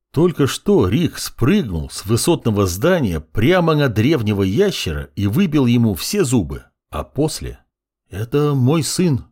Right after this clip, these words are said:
испуганно, но с гордостью заявила мать. "Я... я даже не знаю, что сказать". "А тут и нечего говорить, мам", отрезала Нина. "Рик последнее время был очень странным. И кто бы мог подумать, что он какой-то супергерой?"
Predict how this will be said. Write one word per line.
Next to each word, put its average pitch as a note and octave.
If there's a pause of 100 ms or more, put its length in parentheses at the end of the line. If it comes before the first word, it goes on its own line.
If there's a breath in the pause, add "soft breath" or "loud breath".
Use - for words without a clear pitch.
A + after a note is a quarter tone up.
(200)
испуганно, D3
но C#3
с -
гордостью G#2
заявила F2
мать. D2+ (320)
"Я... C#3+
я C3+
даже G3+
не G#3
знаю, G#3+
что -
сказать". F#2 (440)
"А C4
тут A#3+
и G3+
нечего C#3
говорить, B2+
мам", F#2 (300)
отрезала G2
Нина. F2+ (320)
"Рик B3
последнее G#2
время G2+
был F#2
очень D3+
странным. C#2+ (180)
И -
кто -
бы F3
мог C#3+
подумать, A2
что -
он F#2
какой-то E3+
супергерой?" E3+